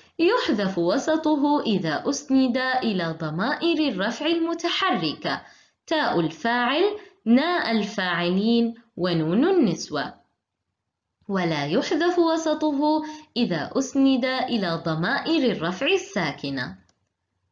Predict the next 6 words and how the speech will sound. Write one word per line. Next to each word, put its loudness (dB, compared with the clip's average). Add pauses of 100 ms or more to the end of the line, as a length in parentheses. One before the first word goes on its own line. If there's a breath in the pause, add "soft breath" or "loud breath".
(460)
أما 6
إذا 0
كان 2
مضارعًا 0
أو -4
أمرًا 2